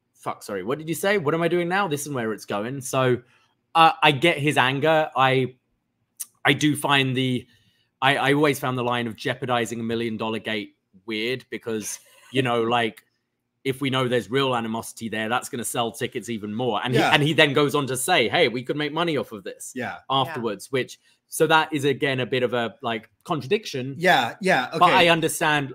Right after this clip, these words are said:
Speaker 1: like, more so than just he dropped a workers' rights line. Um,
Speaker 3: See, there, there's, there's two things, right? Like, okay, so to me, if I go to work and someone chokes me out, I'm probably gonna be pretty upset.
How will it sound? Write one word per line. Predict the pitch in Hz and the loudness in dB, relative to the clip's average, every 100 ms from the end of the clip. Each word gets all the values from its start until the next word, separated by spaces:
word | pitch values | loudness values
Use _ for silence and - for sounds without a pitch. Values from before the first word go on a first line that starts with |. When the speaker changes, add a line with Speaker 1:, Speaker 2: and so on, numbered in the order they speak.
| - | -4
Speaker 1:
like, | 143 139 147 | 0 0 0
more | 147 156 156 | -2 0 0
so | - 139 127 | 0 0 0
than | 127 120 | -2 -2
just | 127 113 - _ _ - | -4 -6 -12 _ _ -10
he | 143 | -8
dropped | 135 131 127 | -6 -6 -6
a | |
workers' | 123 113 113 104 | -4 -4 -8 -8
rights | 113 110 - | -8 -8 -12
line. | 98 90 90 _ _ _ _ _ - | -12 -12 -16 _ _ _ _ _ 2
Um, | 131 123 | 4 4
Speaker 3:
See, | - 190 | 0 -6
there, | 185 196 | -2 -2
there's, | 208 196 165 | 0 -2 -2
there's | 123 175 160 | -2 -4 -4
two | 156 | -8
things, | 139 123 90 | -6 -8 -6
right? | 117 147 | -8 -8
Like, | 127 120 110 - - | -6 -6 -8 -14 -12
okay, | 143 127 101 | -10 -8 -8
so | 92 - 143 135 131 127 - _ _ - | -8 -4 0 0 -2 -6 -12 _ _ -14
to | 165 | -6
me, | 151 180 190 131 120 131 - | -4 -2 -2 -2 -4 -8 -14
if | 123 147 | -16 -6
I | 165 | -2
go | 151 139 | 0 0
to | 123 | 0
work | 113 110 104 - - _ _ | 0 -2 -4 -12 -20 _ _
and | 127 123 123 120 113 | -8 -4 -2 -4 -4
someone | - 139 143 139 | -4 -2 -2 -4
chokes | 156 151 - | -4 -6 -4
me | 151 | -2
out, | 170 175 - | -2 -4 -2
I'm | 139 | -4
probably | 135 143 135 | 0 0 0
gonna | 127 120 | 0 -2
be | 117 | -4
pretty | - 113 98 | -6 -8 -8
upset. | - 98 | -12 -20